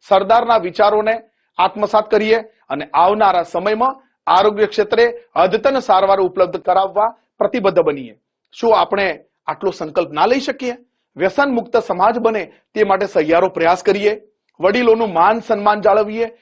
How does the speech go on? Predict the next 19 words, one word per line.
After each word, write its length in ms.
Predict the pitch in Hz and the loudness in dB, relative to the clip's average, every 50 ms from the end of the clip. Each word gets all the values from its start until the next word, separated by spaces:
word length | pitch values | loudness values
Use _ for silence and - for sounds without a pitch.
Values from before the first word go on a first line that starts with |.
| _ _ _ _ - | _ _ _ _ 0
કૌટુંબિક 680 | 185 185 185 190 185 - - 247 226 226 269 269 269 - | 2 2 2 0 -2 -6 -6 -6 -4 -4 -6 -8 -4 -4
ઝઘડામાં 580 | 170 151 143 160 170 180 180 180 185 185 165 - _ _ _ _ _ - | -4 -2 0 0 2 2 2 0 -2 -2 -2 -6 _ _ _ _ _ -2
કોર્ટ 300 | 156 170 190 214 220 214 | 2 4 4 4 2 0
જવાના 400 | 160 175 175 170 170 170 180 175 | 0 0 2 2 2 2 2 -2
બદલે 300 | 151 156 147 165 196 185 | -2 -4 -4 -4 -4 -4
ભેગા 360 | 131 147 143 139 151 170 170 | -4 -8 -8 -4 0 0 0
બેસીને 520 | 165 160 160 156 - 202 185 190 196 196 196 _ _ _ _ _ | 0 -2 -6 -6 -6 -8 -6 -6 -6 -6 -8 _ _ _ _ _
સમાધાનથી 520 | - 175 185 185 180 170 170 165 - 180 165 | 0 2 4 4 4 4 2 0 0 -4 -8
નિકાલ 320 | 143 135 - 160 165 175 | -8 -4 0 0 2 4
લાવીએ, 340 | 185 185 180 185 180 190 190 190 - _ _ _ _ | 4 2 0 0 -2 -4 -4 -4 -10 _ _ _ _
સમાજના 560 | - - 190 202 208 226 240 220 240 247 240 | -4 -2 0 2 2 2 2 0 0 0 0
દરેક 400 | 214 180 185 220 269 311 311 254 | 2 2 2 2 2 0 -2 0
ગામમાં 420 | 208 208 196 202 202 190 165 - - _ _ _ _ | 0 0 2 2 0 0 -2 -2 -6 _ _ _ _
સમાજની 460 | - 180 185 196 196 202 196 202 196 | -2 0 2 2 2 2 0 -4 -6
વાડી 320 | 170 143 139 139 147 - 208 | -6 -6 -6 -6 -4 -6 -4
બનાવવા 380 | 180 180 180 185 185 185 185 | -2 0 0 2 2 2 2
માટે 280 | 175 180 180 175 - 185 | 2 2 0 -2 -4 -6
સહયોગી 480 | - - 160 135 147 160 165 170 180 202 | -4 -4 -6 -4 -2 -2 -4 -4 -4 -6
બનીએ, 320 | 180 196 196 196 202 208 | -6 -6 -4 -6 -6 -8